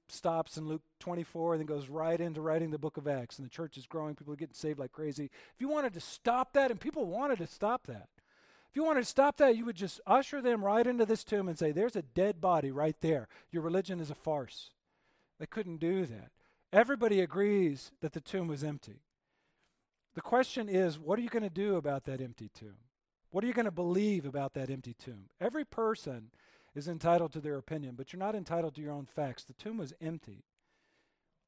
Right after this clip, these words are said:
How was it empty? You might say, "Oh, it's, it's the swoon theory. Jesus just kinda swooned off the co-, the cross, appeared to die." Really? You wanna stake your life on that? You wanna stake your eternity on that?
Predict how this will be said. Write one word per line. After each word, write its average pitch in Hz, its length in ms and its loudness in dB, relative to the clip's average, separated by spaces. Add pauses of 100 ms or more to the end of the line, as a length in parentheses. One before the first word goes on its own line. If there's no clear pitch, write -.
(140)
How 196 200 0
was 190 160 -2
it 156 100 -2
empty? 143 420 -10 (1600)
You 131 60 -14
might 135 140 -8
say, 156 80 -2
"Oh, 160 120 0
it's, - 280 -8
it's 165 160 -16
the 170 80 -16
swoon 202 400 -8
theory. 110 380 -10
Jesus 151 360 -8
just - 200 -14
kinda 156 240 -6
swooned 226 840 -2
off 214 200 -2
the 220 100 -6
co-, 185 340 -4 (120)
the 175 80 -6
cross, 175 480 0
appeared 180 420 -8
to 196 80 -8
die." 147 560 -4 (2000)
Really? 202 500 0
You 147 140 -6
wanna 180 160 -4
stake 180 340 -4
your 160 120 -8
life 156 280 -2
on 180 140 -4
that? 202 180 -6
You 147 100 -10
wanna 139 140 -8
stake 151 320 -6
your 143 120 -6
eternity 175 560 -4
on 170 180 -4
that? 190 240 -8